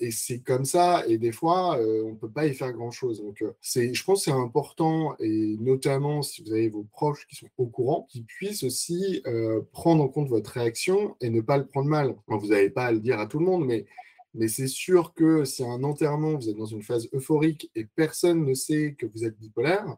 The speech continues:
euh, bah, je devrais peut-être pas utiliser le terme, mais vous allez être pris pour un fou. Personne ne va comprendre votre réaction. Et en fait, si jamais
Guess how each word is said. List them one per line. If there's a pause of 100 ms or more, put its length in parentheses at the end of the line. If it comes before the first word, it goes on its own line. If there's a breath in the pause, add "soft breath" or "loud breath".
euh,
bah,
je
devrais
peut-être
pas
utiliser
le
terme,
mais
vous
allez
être
pris
pour
un
fou. (160)
Personne
ne
va
comprendre
votre
réaction. (180)
Et
en
fait,
si
jamais